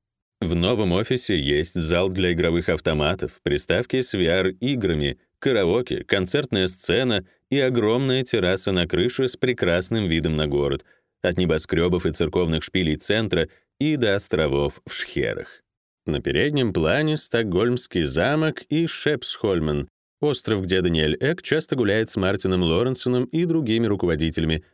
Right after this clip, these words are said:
обсуждая важные для компании вопросы. Дом в Роксвиде, где было придумано название Spotify, с террасы не виден. Но если посмотреть на северо-восток, можно проследить путь,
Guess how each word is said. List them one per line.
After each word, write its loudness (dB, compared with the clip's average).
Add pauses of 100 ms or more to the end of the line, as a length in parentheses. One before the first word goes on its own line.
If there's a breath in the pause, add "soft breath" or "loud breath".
(120)
обсуждая 0
важные 2
для 2
компании 0
вопросы. -6 (400)
Дом 2
в 0
Роксвиде, 0
где 0
было 0
придумано 0
название 0
Spotify, -2 (160 loud breath)
с -14
террасы 0
не 0
виден. -4 (440)
Но 0
если 0
посмотреть -2
на 0
северо-восток, 0
можно 0
проследить 0
путь, 0